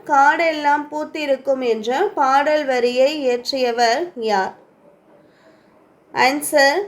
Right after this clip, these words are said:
சி, சுரதா. பத்தாவது கொஸ்டின்,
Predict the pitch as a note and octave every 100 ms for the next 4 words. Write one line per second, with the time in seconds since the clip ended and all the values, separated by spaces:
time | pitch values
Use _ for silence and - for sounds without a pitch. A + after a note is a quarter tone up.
0 | - - - C4+ A#3+ G#3+ - _ _ -
1 | C#4 A#3+ A#3 A3+ G#3 - _ _ _ _
2 | _ _ _ _ _ _ - C4 B3+ D#4+
3 | D#4 D4 C4+ B3 - B3+ C#4+